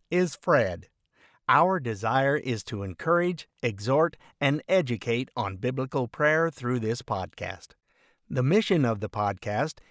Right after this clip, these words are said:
is to help everyone God allows us to help achieve a growing, biblical, dynamic,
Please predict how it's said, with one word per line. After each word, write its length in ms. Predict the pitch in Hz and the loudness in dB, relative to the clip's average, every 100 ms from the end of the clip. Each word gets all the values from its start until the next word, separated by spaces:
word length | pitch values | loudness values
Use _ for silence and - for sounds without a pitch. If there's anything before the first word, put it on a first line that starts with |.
| _ | _
is 200 | - 156 | -4 -2
to 100 | 190 | -2
help 340 | 139 156 165 - | -2 2 0 0
everyone 720 | 165 185 190 202 156 156 165 | -4 -4 -2 -4 -2 0 0
God 300 | 139 131 143 | 2 4 4
allows 480 | 156 139 139 147 120 | 2 2 4 2 0
us 180 | 104 - | -4 -6
to 100 | - | -8
help 360 | 92 107 120 - _ _ | -6 -4 -4 -8 _ _
achieve 440 | 147 120 - 135 117 | -4 -4 0 0 0
a 100 | 110 | -2
growing, 560 | 98 123 139 165 185 180 _ _ _ - | 0 2 2 2 -2 -6 _ _ _ 0
biblical, 600 | 147 156 165 170 165 170 _ _ | 0 2 0 2 0 -2 _ _
dynamic, 680 | - 117 113 143 165 175 - | 0 2 2 2 0 -2 -6